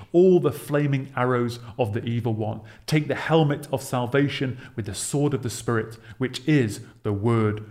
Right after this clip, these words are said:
of God. Ephesians six eleven to seventeen. Time does not permit, but if you're going through a spiritual battle, this passage in Ephesians six is a key one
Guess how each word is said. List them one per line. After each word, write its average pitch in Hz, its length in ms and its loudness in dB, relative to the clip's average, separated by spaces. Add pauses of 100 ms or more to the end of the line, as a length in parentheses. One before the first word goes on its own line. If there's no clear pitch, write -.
(120)
of 110 220 -4
God. 98 320 -4 (340)
Ephesians 120 500 2
six - 360 -6 (200)
eleven 110 600 -2
to - 80 -16
seventeen. 104 640 -4 (480)
Time 160 320 4
does 127 160 0
not 135 240 0
permit, 131 400 0 (200)
but 123 120 0
if 117 80 0
you're 127 100 6
going 151 340 6
through 139 360 2
a - 60 -4
spiritual 135 500 2
battle, 120 500 0 (160)
this 117 140 -6
passage - 580 -2 (160)
in 117 80 -10
Ephesians 123 560 0
six 139 280 -4
is 113 140 -4
a 117 60 -2
key 127 300 -2
one 117 300 0